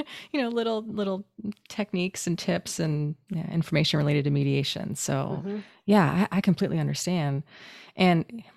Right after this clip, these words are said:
Speaker 1: so, you know, just to switch gears a little bit, 'cause I know we have a few minutes left, I wanted to switch gears and talk about O D R and get your thoughts. So, I mean, I've previously mediated online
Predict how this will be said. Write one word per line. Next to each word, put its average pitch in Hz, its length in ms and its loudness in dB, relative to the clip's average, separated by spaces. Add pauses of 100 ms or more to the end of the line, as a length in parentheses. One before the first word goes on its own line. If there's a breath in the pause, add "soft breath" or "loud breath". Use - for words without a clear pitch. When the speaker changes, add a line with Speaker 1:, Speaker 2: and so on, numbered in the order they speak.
(120)
Speaker 1:
so, 185 260 2
you 202 120 6
know, 175 100 8
just - 140 0
to 147 80 2
switch 233 380 0
gears 208 200 6
a 190 60 2
little 190 160 4
bit, 156 220 0
'cause 175 120 -4
I 156 60 0
know 160 160 2
we 160 100 2
have 143 80 2
a 151 60 0
few 185 260 0
minutes 165 340 2
left, 151 460 0
I 160 80 -2
wanted 170 540 2
to 147 180 -4
switch - 480 -2
gears 147 440 2
and 143 180 -2
talk 139 400 -2
about 135 500 0
O 147 160 4
D 143 200 4
R - 480 -4 (920)
and 156 100 0
get 165 140 2
your 151 140 2
thoughts. - 500 -6 (560 loud breath)
So, 151 560 6 (480 loud breath)
I 185 40 6
mean, 180 140 6
I've 185 300 2
previously 175 600 4
mediated 165 480 4
online 143 600 0